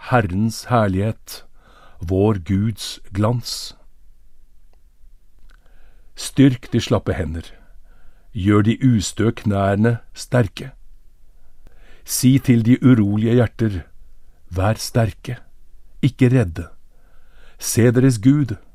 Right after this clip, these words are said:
han kommer med hevn, med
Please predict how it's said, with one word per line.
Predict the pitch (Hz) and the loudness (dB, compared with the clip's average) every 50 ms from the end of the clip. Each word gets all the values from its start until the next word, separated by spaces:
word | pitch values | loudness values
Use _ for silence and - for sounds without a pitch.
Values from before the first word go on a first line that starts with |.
| - - - - - - - - - - - - - - - - | -20 -20 -20 -20 -20 -20 -20 -20 -20 -20 -20 -20 -20 -20 -10 -6
han | 87 92 | -6 -6
kommer | - - - 90 90 98 98 | -6 -4 -6 -4 -2 -2 0
med | 98 107 92 - | 0 -2 -2 -2
hevn, | - 101 107 104 95 92 85 80 78 - - - - - _ _ - - - - - - - - - - - - | -4 -4 -4 -4 -6 -8 -10 -10 -12 -16 -20 -20 -20 -20 _ _ -20 -20 -20 -20 -20 -20 -20 -20 -20 -20 -12 -6
med | - 95 101 | -2 0 2